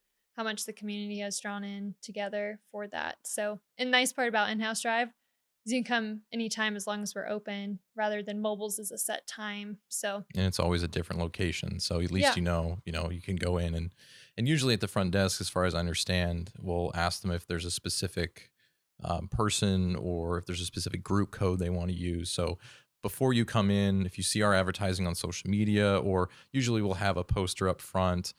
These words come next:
Speaker 2: of the, the most current, um, you know, in-house drive that we're doing, and it'll have a group code, and you just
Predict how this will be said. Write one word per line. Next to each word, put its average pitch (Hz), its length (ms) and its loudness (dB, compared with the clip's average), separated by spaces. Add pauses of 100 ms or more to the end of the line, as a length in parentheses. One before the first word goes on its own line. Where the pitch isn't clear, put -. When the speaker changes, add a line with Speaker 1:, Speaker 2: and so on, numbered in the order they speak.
(240)
Speaker 2:
of 87 300 -4
the, 87 320 0
the 95 100 -4
most 98 380 2
current, 95 800 2
um, 90 500 -4 (220)
you 95 80 -8
know, 92 80 -2
in-house 92 380 0
drive 87 300 0
that 85 120 -2
we're 90 100 -2
doing, 90 360 2
and 87 80 0
it'll 90 120 -2
have 95 120 0
a 92 60 -2
group 92 300 -2
code, 95 260 0
and 95 80 2
you 95 60 2
just 92 260 -2